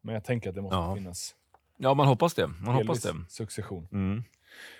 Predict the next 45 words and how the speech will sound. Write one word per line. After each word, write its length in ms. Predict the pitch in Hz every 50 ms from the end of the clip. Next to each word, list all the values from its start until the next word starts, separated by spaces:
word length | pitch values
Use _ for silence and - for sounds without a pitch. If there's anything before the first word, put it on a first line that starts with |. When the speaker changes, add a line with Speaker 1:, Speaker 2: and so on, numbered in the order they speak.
| - - _ _ _
Speaker 1:
Vad, 200 | 185 - - 165
hur 80 | 190
tror 220 | - - 196 208 196
du 60 | 190
att 60 | 170 170
man 120 | 165 151
ska 120 | - -
utvärdera? 1120 | 165 175 165 - - 165 170 175 208 208 208 202 185 180 151 135 127 123 120 120 120 120 113 - _ _ _ _ _ _ -
För 140 | - 151 156
just 220 | 156 156 147 -
nu 140 | 202 208 190
så, 140 | - 196 160
nu 460 | 143 156 160 160 143 139 139 143 139
liksom 260 | 139 135 - - 135
känns 260 | - - 135 120 -
det 60 | 131
inte 140 | 127 143 147
som 120 | - 156 131
att 80 | 117
börsen 280 | 107 113 104 - 120 113
utvärderar 440 | 110 104 - 117 131 135 135 131 -
de 120 | 110 104
här 80 | 104 92
förvärvarna 480 | - - 95 90 90 90 90 92 90
särskilt 320 | - - 98 90 101 95 107
mycket, 280 | 113 107 - - 151 131
utan 200 | 117 - 127 131
man 120 | 143 135
lägger 200 | 127 113 104 104
en 80 | 92 104
hög 220 | 131 143 131 123
multipel 480 | 127 117 - - 117 - _ 123 113 110
och 100 | 104 -
så 80 | 113
bara 160 | 101 101 107
Speaker 2:
Mm. 140 | 117 113 98
Speaker 1:
fortsätter 240 | 85 78 104 95 -
förvärva, 380 | - 104 107 107 104 95 90 90
så 100 | - 113
kommer 200 | - 101 95 92
det 20 |
här 40 | 87
bli 100 | 87 92
jättebra. 320 | 92 92 - 110 113 92 90
Speaker 2:
Mm. 280 | 92 90 90 87 90